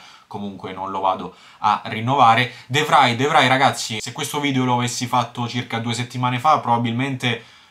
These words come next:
eh, lo avrei ceduto per puntare tutto su Smalling, però Smalling ha rinnovato, De Vrij è molto più vicino al rinnovo, a questo punto me lo faccio andare bene come riserva di Acerbi,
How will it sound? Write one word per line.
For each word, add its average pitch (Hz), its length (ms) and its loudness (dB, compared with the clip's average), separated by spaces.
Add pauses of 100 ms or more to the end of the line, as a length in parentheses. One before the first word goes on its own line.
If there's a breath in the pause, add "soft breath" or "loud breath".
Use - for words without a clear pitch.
eh, 104 360 -8
lo 113 140 2
avrei 113 440 2
ceduto 123 560 0
per 110 380 -4
puntare 110 400 -6
tutto 110 280 -8
su 104 120 -10
Smalling, 92 720 -8
però 110 220 -2
Smalling 135 420 0
ha 131 60 4
rinnovato, 123 520 2
De 104 100 -4
Vrij 123 140 4
è 117 80 2
molto 117 240 -2
più 117 120 -2
vicino 117 360 -2
al 123 80 4
rinnovo, 113 420 2
a 104 100 -6
questo 107 280 -10
punto 101 240 -10
me 101 60 -12
lo 98 100 -8
faccio 107 300 -8
andare 110 240 -2
bene 104 280 -6
come 104 220 -8
riserva 104 380 -6
di 123 80 -2
Acerbi, 107 520 -4